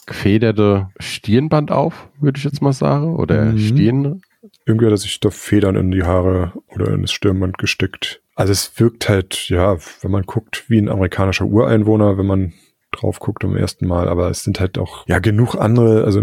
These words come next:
Speaker 2: auch wieder die, die kulttypischen, ne, die Voodoo-Puppe am Gürtel, Knochen am Gürtel, Medaillons hat er dabei,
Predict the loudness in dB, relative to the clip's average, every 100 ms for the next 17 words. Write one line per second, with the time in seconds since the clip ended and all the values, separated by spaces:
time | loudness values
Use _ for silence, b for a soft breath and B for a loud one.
0 | 0 -2 -4 0 0 0 -2 0 0 -2
1 | -4 -8 -2 0 0 -2 _ -4 -2 0
2 | 0 0 0 2 2 2 2 2 0 -2
3 | 0 0 2 2 2 2 0 0 0 0
4 | 0 0 0 0 -2 -2 -2 -2 0 0
5 | 0 -2 -2 0 2 2 2 2 2 2
6 | 0 -4 -2 0 -2 -2 -2 0 0 -2